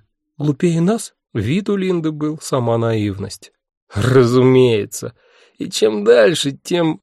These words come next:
«А как тогда этот Брамайн поступил в наш университет?» «И проучился целых три курса», поддержала Регина подругу. «Он шпион. Его специально готовили. На него, небось, целая контора работала.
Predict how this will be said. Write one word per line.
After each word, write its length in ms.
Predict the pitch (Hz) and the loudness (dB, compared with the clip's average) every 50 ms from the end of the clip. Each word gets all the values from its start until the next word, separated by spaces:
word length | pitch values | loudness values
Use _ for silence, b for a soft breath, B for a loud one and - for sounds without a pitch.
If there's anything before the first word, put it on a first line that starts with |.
| _ - | _ -10
«А 260 | 104 117 123 123 120 - | -6 -4 -4 -4 -4 -2
как 220 | - - 202 - | -2 -2 -2 0
тогда 300 | - 185 170 165 160 156 | -2 -2 -2 -2 -4 -4
этот 240 | 143 139 127 131 123 | -4 -2 -2 -4 -4
Брамайн 540 | 123 127 143 143 135 135 139 170 196 190 143 | 0 0 0 0 0 0 0 0 0 0 0
поступил 460 | - 135 - - 139 120 - 135 127 | -4 -6 -8 -6 -6 -2 0 0 0
в 100 | 113 120 | 0 0
наш 220 | 127 123 117 - 131 | -2 -2 -2 -4 -4
университет?» 840 | 127 123 117 120 123 - - - 117 - - 113 113 - _ - _ _ _ _ _ _ _ _ | -4 -2 0 -2 -2 -4 -4 -10 -10 -10 -12 -14 -14 -16 _ -20 _ _ _ _ _ _ _ _
«И 240 | - 147 151 147 | -10 -8 -6 -6
проучился 560 | 127 160 170 190 202 185 - 175 139 - 143 127 | -2 2 2 2 2 2 2 0 0 0 -2 -4
целых 260 | - 156 147 139 - | -2 -2 -2 -2 -4
три 140 | - 160 175 | -6 -6 -6
курса», 480 | - - 139 - - - 113 113 - _ _ _ - | -6 -6 -8 -8 -8 -12 -16 -16 -18 _ _ _ -4
поддержала 520 | 127 120 110 117 117 113 120 117 110 110 | -4 -2 0 0 -2 0 0 0 0 0
Регина 360 | 113 117 110 107 110 107 110 | -2 -2 -2 -4 -4 -4 -4
подругу. 560 | 104 - 117 107 113 113 117 107 98 104 - _ _ _ _ _ _ _ | -2 -2 -2 -2 -2 -4 -6 -6 -8 -12 -16 _ _ _ _ _ _ _
«Он 260 | - 107 117 120 117 113 | -6 -4 -2 -2 -2 -2
шпион. 840 | - - - - 143 139 139 143 143 143 139 135 117 107 110 - _ b b b b b b | -4 -6 -4 0 0 2 4 4 6 6 6 6 4 2 -2 -8 _ b b b b b b
Его 240 | - 139 160 202 190 | -2 -2 0 0 -2
специально 800 | - - - 233 226 - - 247 247 233 202 180 160 143 135 127 | -4 -4 -10 -10 -8 -2 2 4 4 6 6 4 2 0 -2 -4
готовили. 840 | 120 139 151 - - 226 226 196 165 135 123 117 98 - - - _ _ _ - | 0 0 0 0 0 0 0 0 0 0 -2 -4 -6 -8 -12 -20 _ _ _ -8
На 60 | 160 | -6
него, 220 | 196 262 285 269 247 | -6 -4 -4 -2 -2
небось, 380 | 226 214 185 185 196 175 - | -2 -2 0 2 2 2 2
целая 400 | _ - - 202 190 185 185 170 | _ -4 0 2 2 2 2 0
контора 640 | 156 - 190 185 180 156 151 175 165 165 143 135 123 | 2 4 4 4 4 2 4 4 6 6 6 4 4
работала. 640 | 131 131 131 131 135 127 110 107 107 104 - - | 2 2 2 2 0 -2 -2 -4 -8 -10 -10 -12